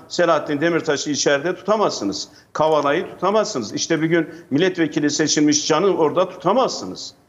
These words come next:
Birçok siyasetçi var. Sadece düşüncelerinden dolayı cezaevindeler. Şimdi toplumsal bir barışı inşa edecekseniz, ya artık şöyle bir şey, devlet geçmişiyle, e, yüzde, yani devlet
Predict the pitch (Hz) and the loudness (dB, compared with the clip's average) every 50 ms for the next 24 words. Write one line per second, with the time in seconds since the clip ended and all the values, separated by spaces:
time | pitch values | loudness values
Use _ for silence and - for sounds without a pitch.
0 | _ _ _ _ - 165 226 277 254 - - 220 196 - - - 165 156 151 147 | _ _ _ _ -2 -2 -2 0 0 0 0 0 0 0 -2 0 2 2 2 0
1 | - - 156 139 - - 196 233 240 190 135 - - - - - - _ _ _ | 0 -4 -4 -4 -4 -4 -2 2 2 2 2 0 -4 -16 -20 -20 -20 _ _ _
2 | - - - 156 170 185 180 185 175 156 160 - - 165 160 143 160 160 156 165 | -8 0 2 2 2 2 0 -2 -4 -4 -2 -2 0 0 0 2 2 2 2 2
3 | 156 160 160 151 156 185 220 220 190 180 175 160 160 151 139 139 127 117 101 - | 0 2 2 2 2 2 0 0 0 2 2 2 2 2 2 2 2 2 0 -2
4 | - - - - - - 143 135 127 - 143 127 123 117 110 110 107 107 104 98 | -10 -18 -20 -10 -2 0 0 0 2 2 2 2 2 2 0 -2 -2 -2 -2 -2
5 | 92 92 - - - _ _ _ - 190 214 208 - 208 208 214 220 202 - 226 | -4 -4 -6 -12 -20 _ _ _ -6 -4 -4 -2 0 -2 -2 -2 -4 -4 0 0
6 | 226 220 185 208 196 185 202 202 202 196 - 208 202 196 185 170 214 208 196 196 | 0 0 0 -2 0 2 2 2 2 0 -4 -4 -2 -2 0 2 4 2 2 2
7 | 190 202 196 208 226 220 - - 220 196 127 - - - - - _ _ _ - | 2 -2 0 0 -2 -2 0 -2 0 -2 -2 -2 -4 -10 -16 -20 _ _ _ 0
8 | 190 202 - - 190 185 - - 196 - - - 185 190 226 208 175 - 160 151 | 0 2 2 2 0 0 0 -4 -4 -2 0 0 0 0 0 -2 -2 0 0 0
9 | 135 147 190 202 190 180 180 185 185 190 - 190 180 - - 190 170 - - 196 | 2 4 2 2 4 2 0 -2 -2 0 -2 0 0 0 -2 -2 -2 -2 0 0
10 | 185 160 165 180 185 - - - - _ _ - 139 139 139 139 135 127 - - | 2 2 2 0 0 -4 -12 -20 -20 _ _ -2 0 2 2 2 0 -2 -4 -6
11 | - - - 139 156 180 170 202 196 165 151 175 185 180 175 165 156 165 196 202 | -12 -12 -6 -2 -2 0 0 0 0 2 2 2 2 2 0 0 0 2 2 2
12 | 185 180 190 202 - - | 2 0 -2 -2 -2 -6